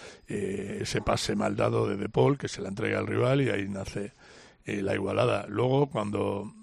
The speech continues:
eh, también, eh, hay que analizar un poco viniendo donde venía de Lisboa y de la, el, eh,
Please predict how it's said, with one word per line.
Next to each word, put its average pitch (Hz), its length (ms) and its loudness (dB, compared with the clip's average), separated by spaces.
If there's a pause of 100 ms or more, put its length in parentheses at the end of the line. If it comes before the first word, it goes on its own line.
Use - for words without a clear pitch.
(240)
eh, - 360 -6
también, 135 580 -2
eh, - 160 -10 (180)
hay 131 120 -2
que - 60 -4
analizar 143 360 0
un 127 80 -2
poco 131 240 2
viniendo 120 380 2
donde 113 220 0
venía 113 340 -2
de 107 180 -6
Lisboa 107 540 0
y 101 60 -2
de 98 100 -6
la, 95 400 -8
el, 101 320 -8
eh, 117 260 -12